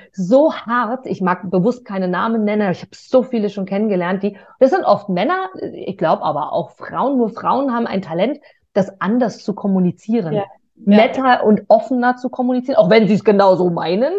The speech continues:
Speaker 2: Ja.
Speaker 1: ne?
Speaker 2: <laughs>
Speaker 1: Aber, ähm, die, die, die machen das anders und, und Männer, gerade Verkaufs-, vom Ka-, Verkaufstrainer gibt's unzählige oder auch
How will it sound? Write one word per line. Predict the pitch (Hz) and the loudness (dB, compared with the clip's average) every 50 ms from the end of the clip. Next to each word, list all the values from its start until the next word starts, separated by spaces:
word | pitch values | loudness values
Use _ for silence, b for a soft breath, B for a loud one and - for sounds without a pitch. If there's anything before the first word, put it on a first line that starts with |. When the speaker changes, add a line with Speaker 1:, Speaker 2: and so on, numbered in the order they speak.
| 330 | -4
Speaker 2:
Ja. | 208 214 226 277 | -4 -4 -4 -2
Speaker 1:
ne? | 381 | -2
Speaker 2:
<laughs> | 403 330 - 359 - - - | 0 2 4 4 4 4 4
Speaker 1:
Aber, | - - 226 220 - - 226 - _ _ _ - 226 | 2 4 4 2 2 0 -4 -12 _ _ _ -4 0
ähm, | 220 208 202 202 202 196 196 196 190 - - | 2 4 4 2 0 -2 -6 -6 -10 -12 -10
die, | 226 226 196 | -12 -10 -10
die, | 190 226 208 196 202 214 | -10 -12 -12 -12 -10 -10
die | 208 208 | -8 -8
machen | 214 220 262 262 | -8 -6 -6 -8
das | 233 - | -8 -8
anders | - 185 214 262 311 277 | -6 -6 -6 -6 -6 -6
und, | - 226 220 - | -6 -6 -4 -2
und | 233 220 202 | -2 0 0
Männer, | 190 208 285 330 294 | 0 0 -2 -4 -4
gerade | 220 - 202 247 311 320 | -6 -4 -4 -2 -2 -2
Verkaufs-, | - - 233 - - 214 226 233 240 - - _ _ - - | -4 -6 -12 -10 -4 -2 -2 -2 -2 -4 -8 _ _ -14 -10
vom | - 226 220 202 | -6 -6 -6 -6
Ka-, | 208 - 208 190 - | -6 -6 -8 -8 -6
Verkaufstrainer | - 196 214 214 214 - - 226 208 214 190 | -4 -2 -2 -2 -2 -2 -2 -2 0 0 -2
gibt's | 180 - _ _ _ _ _ - | -4 -6 _ _ _ _ _ 2
unzählige | 277 240 208 185 - - 143 135 139 139 139 160 160 - | 4 4 4 4 0 -4 -6 -4 -4 -4 -2 0 2 4
oder | 196 208 202 180 - - | 4 4 4 2 2 0
auch | 196 196 | -2 -2